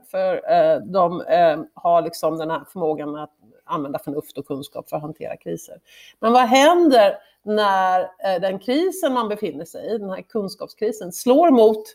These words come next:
hjärtat, <laughs> det vill säga slår mot förmågan att hantera kriser? Vad händer då? Eh, och det är precis där vi befinner oss nu. Jag tror att det är väldigt viktigt att vara medvetna om hur stora de utmaningarna är. Det ska inte stickas under stol med.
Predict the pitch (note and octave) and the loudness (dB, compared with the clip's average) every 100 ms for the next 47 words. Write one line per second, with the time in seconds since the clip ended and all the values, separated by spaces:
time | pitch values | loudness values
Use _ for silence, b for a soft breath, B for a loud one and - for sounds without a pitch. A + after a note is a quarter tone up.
0 | - G#3 G#3+ - B3 D#4+ - - - A3 | -4 -2 -2 0 0 0 -2 -14 -8 -8
1 | - B - A#3+ A#3+ A3+ C4 E4 D#4 B3 | -8 B -6 2 2 4 6 6 6 2
2 | - A#3+ G#3 F#3 F#3+ F#3+ G#3 G#3+ E3 F3+ | 2 4 4 2 -2 -2 -2 2 2 2
3 | C4 G#3 F#3 D4 B3 - b b - A#3+ | -2 -4 -4 -2 -2 -2 b b 0 2
4 | A#3 A3+ B3 D#4 D3+ - _ _ _ _ | 2 2 2 2 0 -8 _ _ _ _
5 | - G3+ G3 F#3 F3+ - - G3+ G#3 G#3 | -8 -4 -2 -2 -4 -8 -8 -6 -2 -2
6 | G#3+ G#3+ C4 C4 A3+ F#3 G#3 A3+ G#3 A3 | -2 -4 -4 0 0 -2 -4 -4 -4 -4
7 | B3+ F#3 F#3 A3+ G#3 G3+ A3 G3 F#3+ A#3 | -4 -4 -6 -2 -2 0 -2 -2 -4 -4
8 | C4+ - - C4+ A3 G3 G3 G3 G3+ F3+ | -6 -10 -8 0 0 0 -2 -2 -2 -2
9 | A#3 C4+ G#3+ G3 - G#3+ G3+ G#3+ - - | -2 0 -2 -2 -6 -10 -8 -8 -6 -2
10 | B3 A3 F4+ D4 G#3+ G#3 G3 F3 F3 F#3+ | 0 2 4 4 4 0 -2 -6 -4 -6
11 | B3+ D4+ A#3+ F3+ - A3+ A3 - G3+ E3 | -4 2 2 2 -6 -10 -10 -12 -10 -10
12 | F3 F3+ - B3 A3 | -10 -12 -10 -10 -10